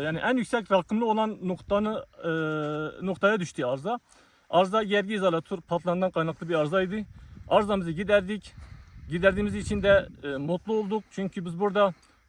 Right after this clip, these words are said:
e, o bölgede yaklaşık bir, e, yedi sekiz bin, e, nüfusu olan bir bölgeden bahsediyoruz. E, dünden beri,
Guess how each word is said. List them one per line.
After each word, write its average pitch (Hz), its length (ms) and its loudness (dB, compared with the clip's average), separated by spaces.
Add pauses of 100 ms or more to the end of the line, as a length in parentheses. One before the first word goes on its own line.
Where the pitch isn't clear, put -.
(100)
e, 131 80 -6 (1000)
o 190 200 4
bölgede 190 760 2
yaklaşık 170 520 -2
bir, 202 160 -2 (440)
e, 131 80 -10 (300)
yedi 170 240 -2
sekiz 196 420 -4
bin, 190 220 -4 (760)
e, 135 80 -4 (600)
nüfusu - 1200 -10
olan 196 280 2
bir 160 220 -2
bölgeden 160 380 0
bahsediyoruz. 139 580 -4 (420)
E, 135 180 -6
dünden 180 360 0
beri, 185 340 2